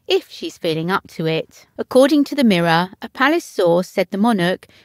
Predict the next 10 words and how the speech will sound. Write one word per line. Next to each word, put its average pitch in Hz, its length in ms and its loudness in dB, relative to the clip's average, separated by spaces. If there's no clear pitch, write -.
who 254 100 0
has 233 120 0
suffered - 460 -4
from 226 180 -2
increasing 277 760 -2
mobility 262 560 -2
issues 185 380 -4
in 175 120 -4
recent 196 380 -2
months, 170 420 -6